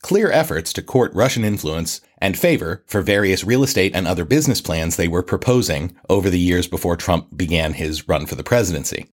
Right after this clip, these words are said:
This includes his firm's repeated attempts to fund major construction projects in Russia.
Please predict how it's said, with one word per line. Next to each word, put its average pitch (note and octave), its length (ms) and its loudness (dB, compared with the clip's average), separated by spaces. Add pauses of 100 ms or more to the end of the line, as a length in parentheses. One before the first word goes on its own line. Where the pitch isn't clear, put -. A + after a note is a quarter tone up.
(600)
This A#2 180 2
includes F2 380 2
his F2 120 -4
firm's E2 320 -2
repeated D#3 460 0
attempts D#2 460 -2
to - 180 -2
fund F2 360 0
major G#2+ 360 0
construction G2 500 -2
projects D2+ 640 -2
in F2+ 160 0
Russia. - 380 0